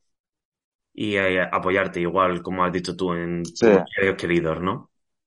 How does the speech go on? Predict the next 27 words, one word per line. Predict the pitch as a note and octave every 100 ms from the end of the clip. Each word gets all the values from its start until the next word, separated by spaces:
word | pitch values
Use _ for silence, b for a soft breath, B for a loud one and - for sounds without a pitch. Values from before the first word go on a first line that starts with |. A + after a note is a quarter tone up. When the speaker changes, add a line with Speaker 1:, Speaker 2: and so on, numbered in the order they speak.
| _
Speaker 2:
Pero | B2+ A#2+
sobre | C3 A#2+
todo | A#2 E3+ F#3
echarle | - B2 G#2+
huevos. | G2 F#2+ F#2
Al | G2
final | A2+ B2+
tienes | C#3+ B2
que | -
obligarte. | A2 G2+ G#2 G#2 G#2 -
Si | F#2 G#2
no | A#2
quieres | C#3 B2+
salir | A#2+ A2+ G#2+
de | G#2
casa, | A#2 - -
te | G#2
tienes | A2
que | -
obligar | G#2+ G#2 G2+
tú | G2
mismo | G2+ G2+
a |
salir. | - - F2+ - _ _
Porque | - G2+
si | G#2 A2
no, | A2+ C3+ -